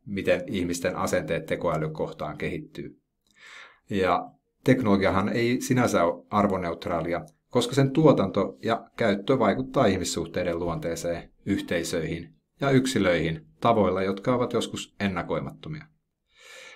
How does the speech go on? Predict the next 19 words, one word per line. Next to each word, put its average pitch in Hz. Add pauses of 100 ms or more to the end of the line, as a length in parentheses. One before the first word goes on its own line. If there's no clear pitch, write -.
(140)
Teknologiaa 107
suunnitellaan 110
aina 95
johonkin 110
tarkoitukseen, 101
jota 92
se 95
antaa 90
konkreettisen 101
muodon 101
suunnittelijan 90
päämäärille 80
ja 101
tätä 101
kautta 78
myös 104
arvoille. - (1120)
Ja 107
tekonä-, 95